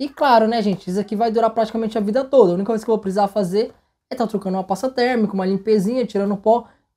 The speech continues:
e pronto. Não é que nem um A T Cooler que depois de um tempo, o líquido dele simplesmente evapora, você tem que trocar o líquido, ou muitas vezes nem é possível trocar o líquido, você tem que simplesmente comprar outro.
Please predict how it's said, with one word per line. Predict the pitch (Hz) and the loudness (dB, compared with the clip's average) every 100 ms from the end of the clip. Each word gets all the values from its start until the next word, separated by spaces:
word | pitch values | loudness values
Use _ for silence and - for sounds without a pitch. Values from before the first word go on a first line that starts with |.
| _ | _
e | 285 | -6
pronto. | - 302 208 165 _ _ | -4 0 0 -2 _ _
Não | 185 | -4
é | 202 | -2
que | |
nem | 285 | -2
um | 285 | -2
A | 254 | -2
T | 247 | -4
Cooler | 233 226 214 | 0 0 0
que | 214 | 0
depois | 196 208 190 | -2 2 2
de | 214 | 0
um | 220 | -2
tempo, | 226 269 285 - - | -4 -4 -8 -8 0
o | |
líquido | 233 247 | 2 6
dele | 240 | 6
simplesmente | 233 247 233 214 202 202 | 4 -4 -2 -2 -2 -2
evapora, | 233 226 254 220 | -2 -2 -2 -2
você | 180 208 | -4 -4
tem | 254 285 | -2 -2
que | 269 | 0
trocar | 247 226 | 0 2
o | 240 | 2
líquido, | 240 254 254 - _ | 2 -4 -10 -12 _
ou | - 302 | 4 4
muitas | 320 320 269 | 4 0 2
vezes | 254 233 | 2 0
nem | 262 359 | -2 -2
é | 359 | -4
possível | 285 294 269 | -4 -4 0
trocar | 269 262 | -2 4
o | 254 | 4
líquido, | 214 175 | 4 0
você | 170 | -4
tem | 233 | -6
que | 220 233 | -4 -6
simplesmente | 262 254 220 240 240 _ _ _ _ _ _ | -4 -2 0 0 -4 _ _ _ _ _ _
comprar | 277 262 254 | -10 0 4
outro. | 190 135 - - | 4 2 -6 -20